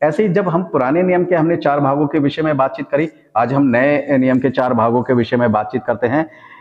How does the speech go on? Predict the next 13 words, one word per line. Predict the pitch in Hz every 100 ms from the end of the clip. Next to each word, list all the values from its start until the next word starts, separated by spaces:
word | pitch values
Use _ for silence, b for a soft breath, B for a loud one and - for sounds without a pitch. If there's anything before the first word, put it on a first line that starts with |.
| -
इसका | 156 226
जो | 220
पहला | - 139 131 190
भाग | 160 156 160
है, | 180 180
वो | 131 180
कहलाया | 180 143 143 151
जाता | 143 143
है | 147 180
सुसमाचार, | - - 185 175 131 110 113 107
अ, | 107 - - _ 120 110 107 98
का | 107
भाग | 85 90